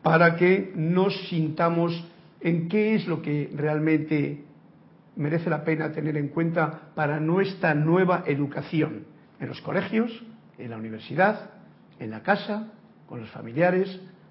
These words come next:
con quien sea que sea. Y dice, en todos los campos de la educación, ¿veis? Con esto ya ha dicho todas estas cuatro cosas que yo he enumerado. En todos los campos de educación,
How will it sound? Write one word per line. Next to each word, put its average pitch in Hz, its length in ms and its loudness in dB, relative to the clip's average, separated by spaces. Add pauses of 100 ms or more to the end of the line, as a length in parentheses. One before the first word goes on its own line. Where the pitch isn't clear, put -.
(220)
con 113 260 -10
quien 104 300 -10
sea 131 340 -2
que 123 100 -12
sea. 101 280 -14 (800)
Y 214 80 4
dice, 220 520 6
en 226 380 8
todos 294 280 8
los 233 180 6
campos 202 400 4
de 185 80 2
la 165 100 6
educación, 147 560 -2 (180)
¿veis? 185 380 0 (120)
Con 156 160 -4
esto 180 200 -2
ya 170 180 4
ha 165 40 4
dicho 196 440 2 (260)
todas 165 300 2
estas 170 340 -4 (220)
cuatro 170 280 0
cosas 156 260 -2
que 151 160 -4
yo 151 120 0
he 147 40 2
enumerado. 127 480 -4 (260)
En 175 400 0
todos 220 580 0
los 127 260 -6
campos 175 500 -4
de 117 80 -8
educación, 123 800 2